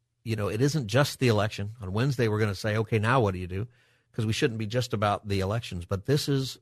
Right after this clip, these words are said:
the opportunity every couple of years to actually vote and make a difference, to vote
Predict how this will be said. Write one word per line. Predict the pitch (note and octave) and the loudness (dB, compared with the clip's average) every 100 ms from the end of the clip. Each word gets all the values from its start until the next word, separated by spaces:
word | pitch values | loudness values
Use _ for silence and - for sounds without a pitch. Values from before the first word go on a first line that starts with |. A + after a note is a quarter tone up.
| A#2+ | -6
the | C3+ | -2
opportunity | F2+ G#2 C3+ A#2 F2+ C#2 D2+ F#2 - | 0 0 -2 -2 -4 -4 -8 -8 -8
every | F2+ | -8
couple | G#2 G2+ C3 | -4 -2 0
of | C3+ | -2
years | E2 - - _ _ _ _ _ _ _ _ | -4 -10 -20 _ _ _ _ _ _ _ _
to | - - | -8 0
actually | A#2+ C3 - C3+ A2+ | 0 0 0 2 2
vote | G2 A#2+ - - _ _ _ _ _ - | 0 -2 -4 -16 _ _ _ _ _ -8
and | G#2+ | -6
make | G#2+ G#2+ | -4 -4
a | G#2+ | -4
difference, | B2 - - - - - _ _ _ _ _ - | -6 -8 -14 -14 -16 -18 _ _ _ _ _ -2
to | G#2+ | 0
vote | G#2+ C3 C#3 - | 4 4 2 -4